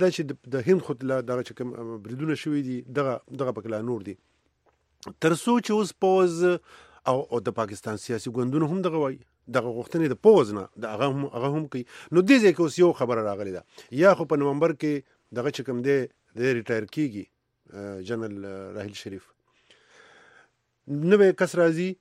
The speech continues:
هغه خپله تګلاره بدلوي، خو خوا که چرې نه وي، نو که د دوی په منځ کې دا خبره نور هم تاوتریخوالي ته و-، و-، ورځي، نه پوهېږم چې د پاکستان پوځ به څه فیصله وکړي. خو څومره چې خبرې د څېړنکاران یا د، اه، چارواکو سره خبرې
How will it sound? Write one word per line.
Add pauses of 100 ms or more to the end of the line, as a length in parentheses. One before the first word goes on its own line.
(260)
هغه
خپله
تګلاره
بدلوي، (240)
خو
خوا (520)
که
چرې
نه
وي، (360)
نو
که
د
دوی
په
منځ
کې
دا
خبره
نور
هم
تاوتریخوالي
ته
و-،
و-، (100)
ورځي، (380)
نه
پوهېږم (300)
چې
د
پاکستان
پوځ
به
څه
فیصله
وکړي. (180)
خو (580)
څومره
چې (120)
خبرې (160)
د (200)
څېړنکاران (360)
یا
د،
اه،
چارواکو
سره
خبرې